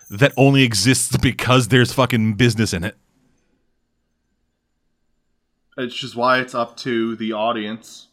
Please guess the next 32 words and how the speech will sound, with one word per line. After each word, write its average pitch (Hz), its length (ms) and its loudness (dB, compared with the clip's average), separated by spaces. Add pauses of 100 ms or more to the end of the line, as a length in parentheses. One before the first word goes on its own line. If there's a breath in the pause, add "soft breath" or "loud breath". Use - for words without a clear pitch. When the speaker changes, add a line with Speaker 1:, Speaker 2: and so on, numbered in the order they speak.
Speaker 2:
that 101 180 -4
is, 104 420 -10 (520 soft breath)
those 117 360 -4
two 160 400 -8
people 123 500 -6
that 101 120 -4
are 104 100 -2
actually 113 280 -8
listening 113 340 -8
to 113 60 -8
this 110 100 -10
podcast, 104 840 -8 (320)
you 113 160 -4
two 135 200 -6
right 123 220 -4
there, 110 240 -6 (340)
uh, 101 200 -8
spread 139 400 -2
word. 127 300 -2 (580)
You 113 100 -10
gotta 127 180 2
make 135 240 -2
sure 147 240 -4
that 127 200 -4
the 127 60 -8
world 127 340 -4
knows 127 280 -2
that 110 100 -4
we 143 400 -6
will 156 360 -2
not 190 260 -2
tolerate 170 680 -4